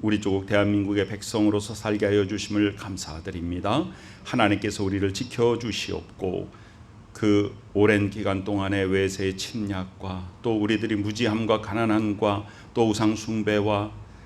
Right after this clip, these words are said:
그런 모든 삶 속에서도 우리를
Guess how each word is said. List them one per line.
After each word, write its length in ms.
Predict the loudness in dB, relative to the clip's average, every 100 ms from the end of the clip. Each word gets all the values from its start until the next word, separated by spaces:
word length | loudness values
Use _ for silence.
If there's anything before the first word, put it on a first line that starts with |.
| -12
그런 320 | 2 4 4 2
모든 580 | 4 4 4 2 0 -6
삶 240 | -6 -2 -2
속에서도 800 | -2 -2 -2 -2 -4 -2 -2 -6 -18 -12 0
우리를 560 | 2 2 0 0 -4